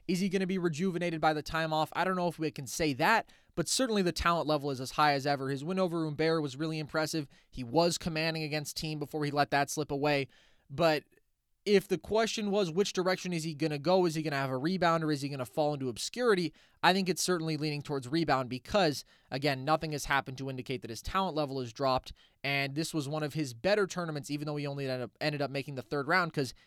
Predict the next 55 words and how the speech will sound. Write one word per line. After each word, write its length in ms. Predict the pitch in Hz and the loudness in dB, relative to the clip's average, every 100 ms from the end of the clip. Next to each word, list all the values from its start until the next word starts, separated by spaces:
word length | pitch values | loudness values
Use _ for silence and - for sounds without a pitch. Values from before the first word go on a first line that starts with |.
| _ | _
he 100 | 127 | -6
beat 220 | 160 240 | -2 0
a 40 | |
great 260 | 202 202 190 | 2 2 2
player 360 | 185 185 175 151 _ _ _ _ | 2 2 2 -2 _ _ _ _
and 80 | 135 | -6
he 80 | 135 | -2
very 340 | 156 202 170 104 | 2 4 2 -2
nearly 360 | 131 156 151 139 | -4 -2 0 -2
beat 380 | 113 151 - - | 0 0 -2 -4
a 180 | 143 131 | -4 -2
Slam 400 | - 135 160 151 | -4 -2 -2 0
champion 460 | 160 156 143 123 - | 0 -2 -2 -6 -6
and 240 | 131 127 120 | -4 -2 -2
a 160 | 113 - _ | -4 -8 _
top 260 | - 165 139 | -2 -2 0
three 160 | 151 139 | -2 -4
player 260 | 151 139 | -2 -2
in 60 | 127 | -2
the 80 | 123 | -2
world 200 | 135 127 | -2 -2
right 140 | 117 | -2
now 200 | 113 113 | -4 -6
in 60 | 110 | -4
Dominic 360 | 117 113 104 | -4 -4 -10
Thiem. 280 | - 110 90 | -12 -12 -10
So 300 | - 147 127 - - - - - - | 0 2 2 -4 -20 -20 -20 -20 0
that's 300 | 151 240 311 | 4 4 2
it 100 | 311 | -2
for 80 | |
the 100 | 269 | -4
takeaways. 580 | 254 214 190 175 160 156 - | -4 -4 -2 -2 0 -2 -2
Let's 240 | 185 302 | 0 0
get 160 | - 330 | 0 -2
into 160 | 294 | -2
picks 300 | - 208 - | -2 -4 -6
now. 160 | 139 113 | -8 -8
So 100 | 135 | -8
we're 100 | 139 | -8
gonna 140 | 202 | -4
go 140 | 277 254 | 0 0
match 280 | 196 196 | 0 -2
by 160 | - 170 | -2 -2
match. 400 | 131 110 - - - - _ | 0 -2 -2 -12 -18 -20 _
Starting 340 | - 240 294 | -4 0 2
with 120 | 339 294 | 0 -4
the 60 | |
men, 360 | 233 214 208 185 _ _ _ _ - | 0 0 0 -4 _ _ _ _ -2
I 120 | 208 | 2
have 140 | 277 | 2
Djokovic 540 | 170 190 214 196 208 - | 2 -2 -2 -2 -4 -4
beating 240 | 190 175 | -4 -2
Zverev 420 | 143 139 156 151 | -2 0 2 2
in 80 | 135 | -2
five. 420 | 117 120 107 92 | -6 -4 -2 -4